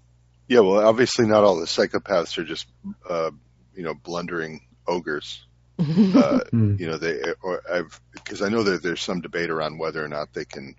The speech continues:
Speaker 1: like, plan long term,
Speaker 3: Mm.
Speaker 1: but I have to think that some of that exists, 'cause they certainly ex-, uh, execute, you know, manipulations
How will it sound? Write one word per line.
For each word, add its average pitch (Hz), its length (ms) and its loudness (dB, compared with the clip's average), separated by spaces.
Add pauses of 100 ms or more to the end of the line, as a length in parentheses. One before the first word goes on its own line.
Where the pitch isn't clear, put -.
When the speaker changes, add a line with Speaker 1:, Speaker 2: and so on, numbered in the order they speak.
(220)
Speaker 1:
like, - 200 -18
plan - 420 -6 (880)
long 82 280 -4
term, 113 300 -4
Speaker 3:
Mm. 101 200 0 (720)
Speaker 1:
but 98 80 -4
I 101 100 4
have 117 120 2
to - 100 -12
think 95 180 -6
that 78 140 -4
some 131 180 0
of 107 80 0
that 73 140 0
exists, - 640 -10 (760)
'cause 87 200 -12
they 95 160 0
certainly 90 520 -4
ex-, 82 160 -4 (220)
uh, 80 240 -2
execute, - 600 -8
you 87 120 -10
know, 73 200 -8
manipulations 76 1000 -12